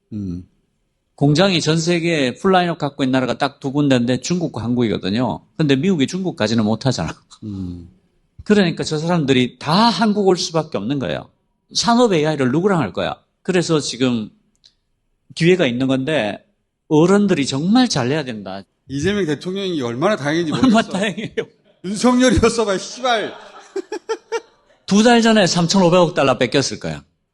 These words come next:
Speaker 1: 뺏겼지, 당연히.
Speaker 2: 바지까지 다 벗어주고 왔을 거야. 그러니까 그 지금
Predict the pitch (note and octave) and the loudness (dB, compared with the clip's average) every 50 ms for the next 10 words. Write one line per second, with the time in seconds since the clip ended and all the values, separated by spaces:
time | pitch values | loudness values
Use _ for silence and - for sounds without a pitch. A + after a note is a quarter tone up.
0 | _ _ _ _ - F3+ F3 A3+ G#3+ - - - B2 G2+ - - A#2+ B2 C3 C#3 | _ _ _ _ -10 -6 -2 -2 -4 -4 -4 -10 -12 -12 -8 -6 -4 -4 -4 -4
1 | B2 A2 F#2+ F2+ - _ _ - _ D#3+ F3 F3 F#3 - D#3 B2+ A2 A#2+ B2+ C3+ | -4 -6 -8 -10 -16 _ _ -6 _ -2 0 0 0 -2 -2 -2 0 -2 0 0
2 | D#3 C#3+ C#3+ B2 A2+ A2+ F#2+ E2+ E2+ - - - D#2 C#2 _ _ _ _ _ _ | 0 0 0 -4 -2 -2 -2 -2 -4 -8 -12 -14 -18 -18 _ _ _ _ _ _
3 | _ _ _ _ _ _ _ _ _ _ _ _ _ _ _ _ _ _ _ _ | _ _ _ _ _ _ _ _ _ _ _ _ _ _ _ _ _ _ _ _
4 | G#3+ - - F3+ F3+ D3 B2+ D#3 C#3 - - _ - D3+ C#3+ C#3 C3+ C3 - _ | -16 -4 0 0 0 2 2 2 0 0 -4 _ 0 2 2 2 2 0 -6 _
5 | _ _ - - F3 E3 G3+ G3+ F#3+ F#3 F#3 E3 | _ _ -4 -2 0 2 2 2 2 0 -4 -6